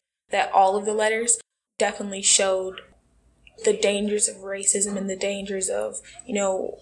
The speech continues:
white supremacy and kind of just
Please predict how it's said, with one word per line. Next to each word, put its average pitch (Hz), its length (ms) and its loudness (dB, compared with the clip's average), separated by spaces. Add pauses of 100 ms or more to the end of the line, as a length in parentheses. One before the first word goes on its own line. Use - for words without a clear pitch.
white 208 440 0
supremacy 196 680 -2
and 190 120 -16
kind 196 240 -6
of 185 240 -8 (680)
just - 640 0